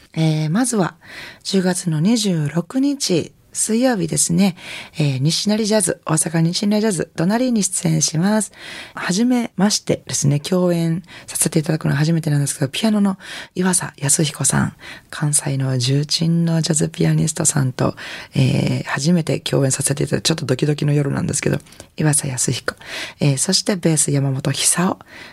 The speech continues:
ドラムス松田純次、そして私の四人でお届けします。えー、そして二十八日金曜日は第四金曜日恒例のカルチェラタンライブ戻ってきます。えー、この日はですね、ちょっと早めに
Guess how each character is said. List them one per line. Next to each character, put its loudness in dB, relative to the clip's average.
ド 0
ラ -2
ム -2
ス 0
松 -2
田 -2
純 0
次、 -2
そ -10
し -2
て 0
私 -2
の 2
四 0
人 4
で 2
お -10
届 0
け -4
し -4
ま 4
す。 -2
え 2
ー、 -2
そ 0
し -4
て 0
二 4
十 0
八 2
日 0
金 0
曜 2
日 0
は 0
第 2
四 2
金 0
曜 0
日 -2
恒 2
例 0
の 2
カ 0
ル 2
チ 2
ェ 0
ラ -2
タ 0
ン 2
ラ 2
イ 4
ブ 0
戻 0
っ -4
て -4
き 0
ま 4
す。 -4
え 2
ー、 -12
こ 0
の 2
日 -4
は 4
で 0
す 0
ね、 2
ち -4
ょ -
っ -14
と 0
早 0
め 2
に 0